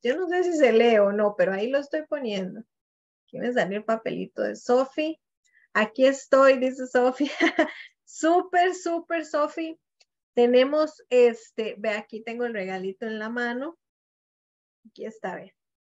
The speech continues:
Esta es una cremita de manos de la edición limitada de Navidad, es de frutos rojos, eh, y tiene algunos otros ingredientes. Ahí es súper, súper rica, huele súper rico, así que ya tiene, vea, el primer premio.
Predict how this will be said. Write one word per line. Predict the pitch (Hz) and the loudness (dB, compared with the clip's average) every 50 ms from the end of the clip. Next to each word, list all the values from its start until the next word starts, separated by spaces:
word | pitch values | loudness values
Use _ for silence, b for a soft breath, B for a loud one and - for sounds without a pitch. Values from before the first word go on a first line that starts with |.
| _ _ | _ _
Esta | - 220 220 277 277 | -12 -8 -6 -4 -4
es | 269 277 | -4 -4
una | 277 277 269 277 269 | -2 -2 -2 -2 -2
cremita | - 240 226 226 226 233 247 269 262 - 302 294 277 | -2 -4 -4 -4 -4 -4 -4 -4 -2 0 2 2 2
de | 247 233 226 | 2 0 -2
manos | 233 240 240 247 254 262 269 269 269 - - | -2 -2 -2 -2 -2 -4 -8 -10 -12 -12 -6
de | 226 180 196 208 | -4 -4 -2 -2
la | 220 220 220 208 202 | 0 0 0 0 -2
edición | 208 202 208 - - 247 233 233 240 254 | -2 -4 -8 -10 -8 -8 -6 -4 -4 -4
limitada | 269 262 254 220 202 - - 220 220 226 233 233 240 | -4 -4 -6 -6 -8 -4 -2 0 2 2 2 0 0
de | 233 220 | -2 -2
Navidad, | 214 202 196 190 190 180 190 196 208 220 226 226 214 | -4 -6 -6 -8 -6 -6 -4 -2 0 0 0 0 -2
es | 214 | -2
de | 220 233 | -4 -6
frutos | 233 - 262 269 262 - 254 247 240 226 | -6 -4 -6 -6 -2 0 0 0 0 0
rojos, | 226 233 240 247 247 - - 285 285 285 - - _ _ _ _ _ _ _ _ _ _ _ _ _ | -2 -2 0 -2 -2 -2 -6 -12 -12 -14 -16 -20 _ _ _ _ _ _ _ _ _ _ _ _ _
eh, | - 196 196 202 | -10 -8 -6 -4
y | 190 190 190 | -4 -4 -4
tiene | - 202 202 220 226 | -6 -6 -4 -2 -2
algunos | 233 226 220 220 226 226 220 240 | -2 0 0 -2 -2 -2 -4 -4
otros | 226 226 226 226 - 240 | -6 -6 -8 -8 -6 -6
ingredientes. | 208 196 202 196 196 196 202 214 220 226 226 262 240 - | -6 -4 -4 -2 -2 0 0 -2 -2 -4 -6 -6 -6 -4
Ahí | 208 185 190 214 226 | -4 -2 -2 0 0
es | 226 226 226 - - - | -2 -2 -4 -10 -14 -8
súper, | - 285 294 294 - - 294 302 294 294 _ _ _ _ _ _ _ _ _ _ _ | -4 -4 -4 -4 -4 -4 -4 -4 -4 -6 _ _ _ _ _ _ _ _ _ _ _
súper | _ _ _ - 277 285 247 - 277 262 254 226 | _ _ _ -4 -4 -2 0 4 4 4 4 6
rica, | 240 247 247 247 - 254 254 | 4 4 4 2 0 0 0
huele | 233 214 220 220 220 226 226 | 2 2 0 0 0 -2 -2
súper | 226 - - 269 262 262 - 262 247 | -4 -6 -8 -8 -4 0 2 2 2
rico, | 233 240 247 247 - 226 | 2 0 -4 -2 -2 -4
así | 214 214 - 226 220 | -4 -4 -6 -8 -8
que | - 233 220 | -6 -6 -2
ya | 220 208 208 208 | -2 -2 -2 -2
tiene, | - 226 233 240 240 247 254 | -4 -4 -2 -2 0 0 0
vea, | 233 220 220 220 220 | 0 0 0 0 -2
el | 208 202 | -4 -6
primer | - 208 196 196 202 220 233 226 _ | -8 -10 -8 -6 -4 -4 -6 -4 _
premio. | - 277 277 269 262 226 208 208 214 - | 2 2 4 4 2 0 -2 -4 -6 -8